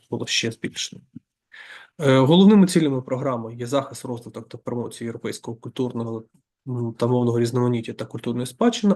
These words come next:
а також посилення конкурентоспроможності та економічного потенціалу культурного та креативного секторів, зокрема, і багато в чому насправді передусім, аудіовізуального сектору. І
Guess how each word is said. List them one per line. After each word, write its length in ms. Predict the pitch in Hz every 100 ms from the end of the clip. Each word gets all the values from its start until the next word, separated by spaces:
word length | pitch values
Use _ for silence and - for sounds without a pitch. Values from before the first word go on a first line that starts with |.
| -
а 60 |
також 460 | 127 - 185 185 -
посилення 520 | - - 160 143 123
конкурентоспроможності 1120 | 123 123 123 117 - - 123 156 185 170 - -
та 80 | 123
економічного 500 | 120 123 120 120 -
потенціалу 560 | - 120 - 190 202
культурного 520 | 185 117 113 160 160
та 120 | 135 120
креативного 420 | 113 117 113 104
секторів, 560 | - - 143 196 214 - - - - -
зокрема, 760 | 127 135 127 127 120 147 220 226
і 60 | 127
багато 300 | 123 120 104
в 60 |
чому 200 | - 101
насправді 460 | - - 110 110 -
передусім, 600 | - 107 120 - 196 214
аудіовізуального 800 | 175 165 156 147 127 107 110 107
сектору. 520 | - 123 _ - 135 _ - - _ _
І 360 | 185 185 139